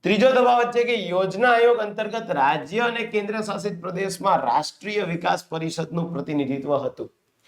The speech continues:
મતલબ કે પહેલા એવું હતું દોસ્તો કે ભાઈ આપણે ત્યાં જે છે એ યોજના પંચ કોઈ નિર્ણય લેતું હતું અને એને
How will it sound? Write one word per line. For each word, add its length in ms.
મતલબ 420
કે 100
પહેલા 280
એવું 360
હતું 140
દોસ્તો 340
કે 100
ભાઈ 200
આપણે 340
ત્યાં 300
જે 120
છે 160
એ 300
યોજના 440
પંચ 340
કોઈ 180
નિર્ણય 400
લેતું 380
હતું 300
અને 160
એને 460